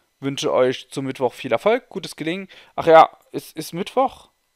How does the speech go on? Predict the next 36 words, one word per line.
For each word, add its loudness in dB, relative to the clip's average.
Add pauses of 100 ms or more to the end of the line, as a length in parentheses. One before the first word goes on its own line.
(120)
Ist -8
Mittwoch? -8
Zum -10
Mittwoch -2
war 4
angekündigt, -6
ne? -8
<laughs> -8
Haben -6
die -2
Amerikaner -2
gesagt, -8
dass -10
die -14
Russen -10
einmarschieren? -8 (560)
Bin -6
ich -6
gespannt, -2
was -4
wird. -4 (100)
<laughs> -6 (140)
Es -12
wäre 6
natürlich -4
der 4
Hammer, 4 (580)
wenn -10
er 4
am 8
Mittwoch 2
hier 0
drunter -2
steht. -4 (1040)
Also 0
dann, 0